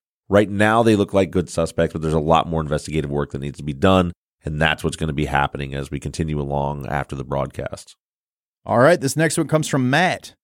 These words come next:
Speaker 2: What can the T and J Army do to keep this case alive now? Who can we write to officially or directly to support Jamie?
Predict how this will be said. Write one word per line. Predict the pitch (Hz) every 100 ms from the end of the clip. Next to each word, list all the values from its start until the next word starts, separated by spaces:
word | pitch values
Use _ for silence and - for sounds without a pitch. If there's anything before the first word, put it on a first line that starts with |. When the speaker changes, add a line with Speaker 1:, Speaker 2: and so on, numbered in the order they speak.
| _ _ _ _
Speaker 2:
What | 113 175 175
can | 190
the | 180
T | 180 180
and | 151
J | 151 139
Army | 120 151 156 139
do | 127 131
to | 120
keep | - 156 -
this | 139 -
case | 127 120
alive | 113 110 110 104
now? | 95 98 82 76 _ _ _ -
Who | 180
can | 196
we | 190
write | 170 143 165 160
to | 147
officially | 123 165 147 110 101 104 113
or | - 113
directly | 110 127 139 98 92 92
to | - 113
support | 127 110 127 117
Jamie? | 113 101 82